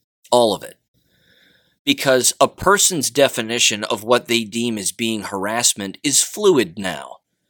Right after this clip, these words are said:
It's a hundred percent fluid. If I'm wearing a hat that they don't like, or I'm wearing a shirt that somebody doesn't like,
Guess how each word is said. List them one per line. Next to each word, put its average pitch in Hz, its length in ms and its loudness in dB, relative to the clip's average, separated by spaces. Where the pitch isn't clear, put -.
It's 131 200 -2
a 143 60 6
hundred 160 360 2
percent 123 460 0
fluid. 110 500 -4
If - 180 -6
I'm 120 180 0
wearing 123 340 0
a 135 60 2
hat 156 360 0
that - 180 -12
they 113 160 -2
don't 95 280 -8
like, 90 340 -10
or 98 140 -6
I'm 117 120 -2
wearing 127 240 -2
a 127 60 -2
shirt 175 400 2
that 117 160 -6
somebody 110 400 0
doesn't 98 380 -4
like, 87 320 -12